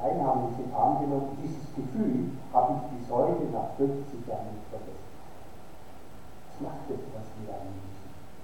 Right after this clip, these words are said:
Zweitens, der Glaube ist immer herausfordernd. Jesus zählt in dem Abschnitt die üblichen menschlichen Verhaltensweisen auf.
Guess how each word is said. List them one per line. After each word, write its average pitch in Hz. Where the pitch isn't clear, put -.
Zweitens, -
der 143
Glaube 147
ist -
immer 185
herausfordernd. -
Jesus 165
zählt 143
in 127
dem 123
Abschnitt 156
die 143
üblichen 165
menschlichen 160
Verhaltensweisen 170
auf. 104